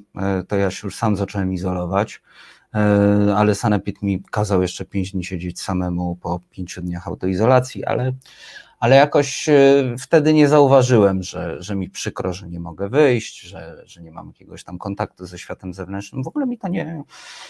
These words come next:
nie przeszkadzało. Być może to kwestia, e, zupełnie indywidualna. E, a, a w ogóle słuchacze nam tutaj pod-, i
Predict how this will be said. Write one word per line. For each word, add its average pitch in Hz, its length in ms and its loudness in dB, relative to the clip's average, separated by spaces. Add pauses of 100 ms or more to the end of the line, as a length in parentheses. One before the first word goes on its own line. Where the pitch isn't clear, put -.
(240)
nie 135 120 2
przeszkadzało. 92 640 0
Być 127 180 -4
może 143 200 0
to 139 100 -4
kwestia, 110 760 2 (380)
e, 95 40 0
zupełnie 139 380 0
indywidualna. 110 800 0 (800)
E, 101 540 4 (220)
a, 123 200 2 (180)
a 131 80 2
w 127 80 2
ogóle 151 240 4
słuchacze 143 480 2
nam 131 160 4
tutaj 120 360 2
pod-, 117 260 -2
i 127 140 -2